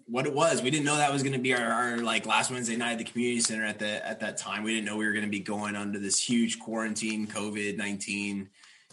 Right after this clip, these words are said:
all of this lockdown stuff. But, uh, now as we transition to the future, Dustin, you wanna talk a little bit about what's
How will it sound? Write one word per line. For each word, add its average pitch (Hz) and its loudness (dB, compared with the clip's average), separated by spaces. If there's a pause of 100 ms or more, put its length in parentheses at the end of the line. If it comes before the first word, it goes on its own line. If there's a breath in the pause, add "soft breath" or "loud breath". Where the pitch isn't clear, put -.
(120)
all 107 0
of 98 -2
this 95 0
lockdown 92 0
stuff. 98 -4
But, 120 -2
uh, 127 2 (240 loud breath)
now 233 4
as 220 2
we 233 4
transition 170 2
to 143 0
the 131 2
future, 135 0
Dustin, 139 4
you 139 0
wanna 156 0
talk 143 -2
a 160 -4
little 139 0
bit 139 0
about 127 2
what's 131 -2